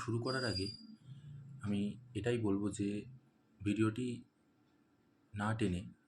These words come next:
অবশ্যই শেষ পর্যন্ত দেখুন, হয়তো আপনি আপনার প্রশ্নের সমস্ত উত্তর এই ভিডিওর মাধ্যমেই পেয়ে যাবেন।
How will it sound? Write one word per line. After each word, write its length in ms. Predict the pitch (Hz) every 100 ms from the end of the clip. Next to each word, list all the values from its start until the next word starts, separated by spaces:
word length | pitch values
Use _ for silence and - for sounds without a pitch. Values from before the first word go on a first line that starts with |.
| -
অবশ্যই 360 | 104 104 - 117
শেষ 140 | 104 95
পর্যন্ত 340 | - 92 92 90 90 - -
দেখুন, 240 | 87 - - - _ _ _ _ _ _ _ _ -
হয়তো 280 | 101 98 107 107 - - - - -
আপনি 180 | 92 107
আপনার 300 | 98 95 95 92 - _ _
প্রশ্নের 420 | 104 95 104 95 -
সমস্ত 340 | 98 98 - 101 95
উত্তর 300 | - - 90 - - _ -
এই 80 | 95
ভিডিওর 260 | 95 98 95
মাধ্যমেই 300 | 95 104 117
পেয়ে 180 | 95 78
যাবেন। 200 | 80 73